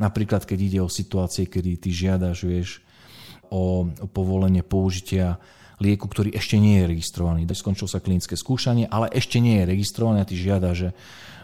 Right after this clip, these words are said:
že áno, my, mal pacient benefit, e, v rámci, dajme tomu, toho, keď bol účastný v klinickom skúšaní. A teraz žiadame na,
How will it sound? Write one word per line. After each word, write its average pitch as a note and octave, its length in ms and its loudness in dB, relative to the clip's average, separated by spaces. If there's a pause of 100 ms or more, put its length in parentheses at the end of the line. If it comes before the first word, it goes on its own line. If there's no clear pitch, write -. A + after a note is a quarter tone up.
že G2 160 -2
áno, A2 320 4
my, G#2 80 6 (480)
mal G2 560 2
pacient F2+ 480 0
benefit, A2 640 2
e, F#2+ 240 0
v F2+ 160 -6
rámci, F#2+ 400 0
dajme F2+ 240 0
tomu, F2+ 240 0
toho, - 160 -4
keď F2+ 160 -4
bol E2+ 240 -2
účastný F2 480 -4
v - 80 -18
klinickom F2 320 -2
skúšaní. G2+ 480 0 (580)
A - 80 -4
teraz G2 320 0
žiadame F#2 460 2
na, F2+ 160 2